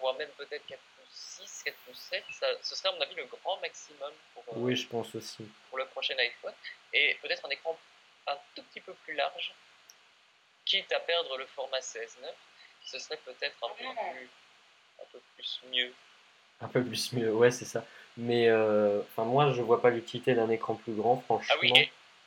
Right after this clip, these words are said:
Speaker 1: une vraie batterie, ça aussi, c'est ça.
Speaker 2: Ah oui, oui, oui, ça, c'est le plus gros truc que j'attends, mais depuis longtemps.
Speaker 1: Parce que là, là, la batterie de l'iPhone cinq, c'est assez catastrophique. Mais, euh, ici, j'ai, j'ai fait une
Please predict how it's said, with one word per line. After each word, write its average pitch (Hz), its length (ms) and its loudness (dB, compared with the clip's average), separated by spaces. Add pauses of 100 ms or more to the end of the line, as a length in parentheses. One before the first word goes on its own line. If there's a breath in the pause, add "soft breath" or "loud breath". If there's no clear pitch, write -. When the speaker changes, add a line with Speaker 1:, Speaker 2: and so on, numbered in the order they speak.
Speaker 1:
une 147 140 -6
vraie - 280 -6
batterie, - 400 -4
ça 107 180 -12
aussi, - 220 -14
c'est - 160 -16
ça. 117 160 4
Speaker 2:
Ah 127 60 10
oui, 127 260 4 (180)
oui, 139 140 2
oui, 147 160 6
ça, 135 160 4
c'est 127 140 0
le 113 120 0
plus 127 140 -2
gros 127 140 4
truc 127 200 2
que 131 100 4
j'attends, 120 320 6
mais 117 100 0
depuis 104 260 -6
longtemps. 117 360 -2
Speaker 1:
Parce - 180 -10
que - 100 -4 (380)
là, 170 240 2 (180)
là, 147 240 -2
la 139 100 -4
batterie - 520 -10
de 165 60 -8
l'iPhone 156 400 -10
cinq, - 200 -20 (320)
c'est - 360 -10
assez - 340 -8
catastrophique. - 420 -16 (640)
Mais, 147 100 -2
euh, 165 200 -2 (120)
ici, - 280 -16
j'ai, 160 220 -4
j'ai - 120 -8
fait 180 120 -8
une 175 40 -16